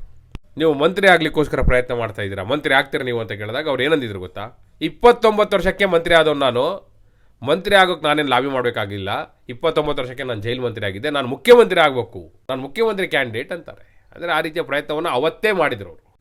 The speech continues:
ಯಾವಾಗ ಪರಮೇಶ್ವರ್ ಸಿ ಎಂ ಆಗೋದಿಲ್ಲ ಅಂತ ಗೊತ್ತಾಯ್ತು, ಕೈ ತಪ್ಪು ಹೋಗುತ್ತೆ ಅನ್ನೋದು ಗೊತ್ತಾಯ್ತು ಅವರಿಂದ, ಸಿದ್ದರಾಮಯ್ಯನವ್ರು ಸಿ ಎಂ ಆಗೋದನ್ನ ಹೇಗಾದ್ರೂ ಮಾಡಿ ತಡಿಬೇಕು ಅನ್ನುವ ಕಾರಣಕ್ಕಾಗಿ ಏನೆಲ್ಲ ಪ್ರಯತ್ನವನ್ನ ಮಾಡ್ತಾರೆ. ಆದ್ರೆ ವೋಟಿಂಗ್ ಆಗುತ್ತೆ. ಖರ್ಗೆ ಅವರು ಕೂಡ one of the candidate.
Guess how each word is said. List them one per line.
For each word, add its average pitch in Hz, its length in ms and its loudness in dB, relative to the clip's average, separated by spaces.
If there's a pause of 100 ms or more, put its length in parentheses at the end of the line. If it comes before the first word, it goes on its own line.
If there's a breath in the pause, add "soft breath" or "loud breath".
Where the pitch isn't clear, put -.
(100)
ಯಾವಾಗ 151 420 2
ಪರಮೇಶ್ವರ್ 135 580 -4
ಸಿ 113 100 -4
ಎಂ 127 160 -2
ಆಗೋದಿಲ್ಲ 123 380 -2
ಅಂತ 113 120 -6
ಗೊತ್ತಾಯ್ತು, 98 720 -8 (640)
ಕೈ 113 120 -4
ತಪ್ಪು 127 300 -4
ಹೋಗುತ್ತೆ 127 460 0
ಅನ್ನೋದು 98 320 -8
ಗೊತ್ತಾಯ್ತು 98 340 -8
ಅವರಿಂದ, 85 280 -16 (380)
ಸಿದ್ದರಾಮಯ್ಯನವ್ರು 185 600 4
ಸಿ 156 120 -6
ಎಂ 156 160 0
ಆಗೋದನ್ನ 147 260 -4
ಹೇಗಾದ್ರೂ 123 300 -2
ಮಾಡಿ 117 220 -2
ತಡಿಬೇಕು 123 480 -2
ಅನ್ನುವ 110 200 -4
ಕಾರಣಕ್ಕಾಗಿ 104 760 -10
ಏನೆಲ್ಲ 175 300 0
ಪ್ರಯತ್ನವನ್ನ 131 440 -2
ಮಾಡ್ತಾರೆ. 110 500 -6
ಆದ್ರೆ 156 640 -4 (120)
ವೋಟಿಂಗ್ 180 360 2
ಆಗುತ್ತೆ. 107 340 -6
ಖರ್ಗೆ 143 280 -2
ಅವರು 185 220 6
ಕೂಡ 156 200 -4 (240)
one 107 100 -10
of 98 120 -10
the 92 100 -14
candidate. 101 520 -8